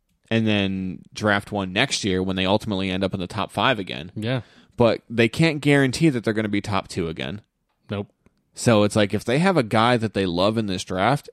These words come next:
Speaker 1: and scouts usually do, they usually have, like, "Oh, this is the quarterback in this draft."
Speaker 2: Yeah.
Speaker 1: So if they have that guy and they can convince the coaching staff, I could see it happening.
Speaker 2: Yeah.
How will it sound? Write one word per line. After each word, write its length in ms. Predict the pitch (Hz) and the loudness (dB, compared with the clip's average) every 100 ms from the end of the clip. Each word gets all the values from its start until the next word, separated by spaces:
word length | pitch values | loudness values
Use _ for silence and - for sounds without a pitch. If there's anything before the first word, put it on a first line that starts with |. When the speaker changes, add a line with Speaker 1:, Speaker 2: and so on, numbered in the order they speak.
| - | -4
Speaker 1:
and 160 | 107 | -2
scouts 400 | - - 220 - | -2 0 0 4
usually 320 | 147 123 110 98 | 4 4 2 2
do, 340 | 104 78 92 _ _ _ - | 2 0 -4 _ _ _ 0
they 80 | 127 | 6
usually 320 | 151 139 135 | 6 6 2
have, 200 | 127 117 | 2 2
like, 200 | 104 - | 2 2
"Oh, 160 | 113 95 | 2 2
this 280 | 127 127 | 2 2
is 180 | 131 101 | 0 -2
the 260 | 110 104 107 | 0 0 0
quarterback 600 | - 110 101 90 85 85 | 0 0 0 -2 -4 -4
in 100 | 92 | -8
this 120 | 87 | -6
draft." 380 | 98 80 60 - - | -4 -4 -6 -14 -14
Speaker 2:
Yeah. 140 | 110 98 | -8 2
Speaker 1:
So 180 | 131 131 | 6 6
if 80 | |
they 160 | - 185 | 4 0
have 380 | 120 120 131 104 | 2 2 2 2
that 220 | 101 98 | 0 0
guy 240 | 98 101 120 | -2 0 0
and 100 | 101 | -2
they 60 | |
can 180 | - 107 | -4 -6
convince 420 | - 104 107 107 | -4 -2 -2 -4
the 100 | 101 | -8
coaching 360 | 98 101 120 120 | -2 -2 -2 -4
staff, 280 | 139 143 - | -2 -2 -2
I 80 | 170 | -8
could 160 | - - | -6 -8
see 140 | - | -8
it 100 | - | -10
happening. 420 | - - - - - _ - - _ _ - - - - _ _ _ - | -14 -16 -18 -18 -20 _ -20 -20 _ _ -20 -20 -20 -20 _ _ _ -2
Speaker 2:
Yeah. 400 | 120 120 120 | 2 4 2